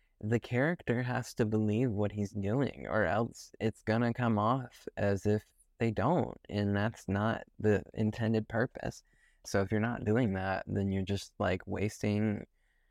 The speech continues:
your time, company's time, eh, like, everybody involves time. And I don't know.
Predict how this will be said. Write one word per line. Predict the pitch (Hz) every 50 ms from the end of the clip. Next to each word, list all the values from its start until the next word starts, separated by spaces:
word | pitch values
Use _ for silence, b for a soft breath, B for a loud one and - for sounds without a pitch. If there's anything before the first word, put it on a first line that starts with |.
| _ _ _ _ _ _ _ _
your | - - 104 104 104 107 113
time, | 110 - 120 117 113 110 107 110 110 113
company's | - 117 113 110 107 - 110 110 110 107 -
time, | - - 113 110 107 107 107 104 101 101 104 -
eh, | - - - - -
like, | - - -
everybody | - 113 117 127 127 120 120 117 113 110
involves | 104 101 98 101 95 98 101 101 104 107 - -
time. | - 107 104 107 101 82 60 60 60 - - - _ _ _ _ _ _ _ -
And | 101 104 104 98 98 95 95 92 92 87 - - - _ _ _ -
I | 85 87 92
don't | 98 - 50
know. | 50 - - - -